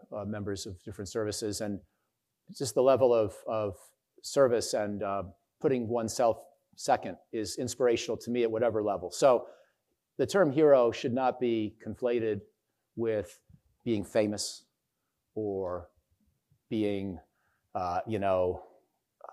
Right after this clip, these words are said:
highly anointed in the ranks. I think it's, at a more human level, it's about inspiration and about values and, you know, bravery, and also good decisions in whatever tactical setting you're responsible for.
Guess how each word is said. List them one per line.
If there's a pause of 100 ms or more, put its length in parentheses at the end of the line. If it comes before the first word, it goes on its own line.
highly
anointed
in
the
ranks. (540)
I
think
it's, (720)
at
a
more
human
level,
it's
about
inspiration
and
about (140)
values (320)
and, (840)
you
know,
bravery,
and
also
good
decisions
in
whatever
tactical
setting
you're
responsible
for.